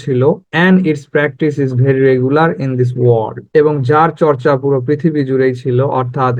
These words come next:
এই যে শোষণ এবং কলোনি স্থাপন করে তাদের উপর যে কর্তৃত্ব করত, এর বিরুদ্ধে লেখক দাঁড়িয়েছিলেন। It will not be uprooted overnight।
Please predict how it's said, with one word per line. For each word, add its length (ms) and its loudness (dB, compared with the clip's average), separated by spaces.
এই 160 2
যে 60 6
শোষণ 400 -2
এবং 200 2
কলোনি 380 2
স্থাপন 340 -2
করে 180 2
তাদের 320 2
উপর 140 -6
যে 60 -2
কর্তৃত্ব 400 -4
করত, 220 -2
এর 160 4
বিরুদ্ধে 320 2
লেখক 260 0
দাঁড়িয়েছিলেন। 560 -2
It 80 0
will 260 6
not 140 0
be 100 4
uprooted 440 0
overnight। 580 -2